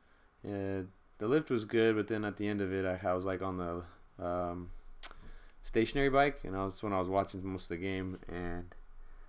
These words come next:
I caught a double calf cramp on both of my calves, just locked up out of nowhere after five minutes of doing that. So I don't know what the hell. I need to eat more bananas or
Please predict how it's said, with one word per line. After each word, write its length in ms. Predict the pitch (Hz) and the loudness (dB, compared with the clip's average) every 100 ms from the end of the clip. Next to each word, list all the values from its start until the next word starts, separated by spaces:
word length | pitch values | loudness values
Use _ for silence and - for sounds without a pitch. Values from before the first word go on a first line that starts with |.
| - | -8
I 60 | 85 | -2
caught 220 | - 92 | 4 4
a 40 | |
double 260 | 87 95 87 | 4 2 0
calf 320 | - 98 95 | 4 4 4
cramp 260 | - 85 80 | 0 -2 -2
on 140 | 85 - | -4 -2
both 240 | 95 95 | -2 -2
of 60 | 92 | -2
my 100 | 85 | -4
calves, 380 | 92 82 78 - | 0 2 0 -4
just 240 | 85 82 - | -8 -8 -8
locked 480 | 92 90 87 85 82 | -2 4 6 4 0
up 220 | 80 76 | -2 0
out 100 | 82 | -2
of 80 | 82 | -2
nowhere 300 | 82 78 78 | -4 -2 -2
after 240 | 80 - | -4 -6
five 260 | - 85 82 | 0 2 2
minutes 220 | 82 80 | -4 -10
of 80 | 85 | -8
doing 180 | 82 82 | -8 -8
that. 220 | 85 87 - - - - - - | -10 -14 -20 -20 -20 -20 -20 -10
So 100 | - | 2
I 60 | 110 | 4
don't 80 | 117 | 6
know 80 | 101 | 2
what 100 | 98 | 2
the 80 | |
hell. 220 | 98 87 87 | 4 4 2
I 40 | |
need 160 | 98 92 | -2 -2
to 200 | 85 80 - - - _ - - - - | -2 -4 -12 -20 -20 _ -20 -20 -16 -2
eat 140 | 107 | 0
more 140 | 98 87 | 0 0
bananas 640 | 90 98 101 98 98 87 | 0 0 2 2 0 0
or 140 | 85 | -4